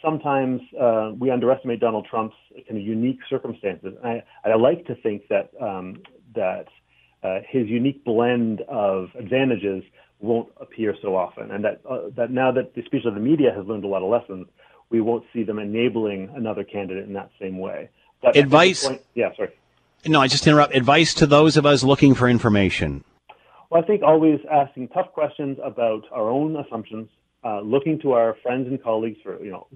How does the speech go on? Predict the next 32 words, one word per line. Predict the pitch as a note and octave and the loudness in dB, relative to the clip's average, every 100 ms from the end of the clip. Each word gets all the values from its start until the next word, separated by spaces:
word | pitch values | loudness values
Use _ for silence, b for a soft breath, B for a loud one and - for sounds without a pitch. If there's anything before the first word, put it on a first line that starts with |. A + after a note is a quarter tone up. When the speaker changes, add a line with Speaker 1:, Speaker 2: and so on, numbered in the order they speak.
| - | -4
Speaker 1:
good | C3+ C3+ | -2 -2
faith | - B2 A#2+ | -6 -8 -8
debates, | A2 G2 G#2+ - _ _ | -8 -6 -8 -12 _ _
and | A2+ | -14
trying | - B2+ C#3 C#3+ | -8 -4 -4 -4
to, | D3+ C3 | -6 -6
uh, | A#2 - _ - | -6 -12 _ -10
find | A#2 A2 G#2+ | -6 -6 -4
media | A#2 C3 C3 | -2 -2 -2
sources | A2+ A2 A2 G#2 | -4 -4 -6 -10
that | - | -10
really | G2+ A#2 A#2+ A2 | -6 -6 -4 -6
correct | - G#2+ A#2 - | -6 -4 -4 -2
their | C3 A#2+ | 0 0
own | A#2 A2+ | 0 -4
mistakes, | - A2 G#2 G2+ - | -6 -2 -2 -4 -10
that, | G#2 - b b - | -10 -10 b b -6
that, | G2+ B2+ A#2+ | -6 -6 -12
uh, | A2+ F#2+ - | -10 -12 -10
take | A2 - | -12 -4
pride | C3+ B2 B2+ B2+ | 2 4 4 2
in, | A2 A2+ G#2+ - | -4 -8 -8 -10
in | B2+ G#2 G2 F#2+ F#2+ C3 | -10 -8 -8 -12 -14 -8
making | A#2+ - B2 | -8 -6 -4
corrections | A2+ G#2 - G2 G2 _ b b - | -2 -4 -4 -10 -12 _ b b -10
and | A2+ G2+ G2+ | -6 -6 -6
in | A2 G2 G2 | -6 -6 -4
making | G#2+ A#2 | -6 -6
sure | A2 | -6
there's | G2+ G2+ | -4 -2
evidence | D3+ B2+ A2+ G2+ _ | 2 2 0 -6 _
behind, | G2+ F#2 F2 F#2 | -18 -14 -14 -16